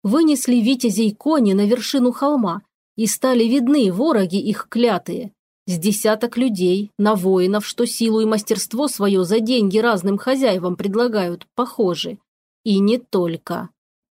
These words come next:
Трое из них были похожи на О боги, это что еще за чудища? Это Радомил вскрикнул. А вот Илье и Лихославу эти зверушки были знакомы.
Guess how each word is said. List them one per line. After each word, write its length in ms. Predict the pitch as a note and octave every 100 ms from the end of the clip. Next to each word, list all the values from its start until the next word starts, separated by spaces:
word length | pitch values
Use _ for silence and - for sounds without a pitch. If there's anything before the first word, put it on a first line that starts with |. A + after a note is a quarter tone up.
| _ _
Трое 400 | G#3+ B3+ C4+ A3+
из 280 | F3+ G3+ E3+
них 440 | A#3 C#4+ B3 -
были 320 | E3+ A3 B3
похожи 760 | G#3 - F#3+ - C4 D#4 A#3 B3
на 360 | A3+ B3 B3+ A#3+ _ _ _ _ _ _ _ _ -
О 180 | B3 B3+
боги, 720 | G#3+ C#4+ A#3 F3 E3 E3+ - _
это 340 | - E4+ - A#3+
что 280 | - D4+ B3
еще 220 | - A#3+
за 140 | A#3+
чудища? 760 | C#4+ - D#4+ F#3 F3+ - F3 E3 _ _ _ -
Это 240 | G3+ G#3+
Радомил 460 | G#3 G#3 C4 B3 F3
вскрикнул. 640 | - A#3 G#3+ - F3+ G3 _ _ _ -
А 120 | G#3
вот 220 | A3+ A3+
Илье 640 | A#3+ G#3+ G#3 F#3+ C4 B3+
и 160 | F#3+ G3
Лихославу 960 | G#3 G#3 F#3+ - G#3+ B3+ D4 E3 E3 -
эти 240 | A#3 A#3+
зверушки 560 | A#3+ B3 C#4+ A#3+ - C4
были 300 | G#3+ G#3 G3
знакомы. 720 | F#3+ A#3 A#3+ F3+ E3+ F#3 G#3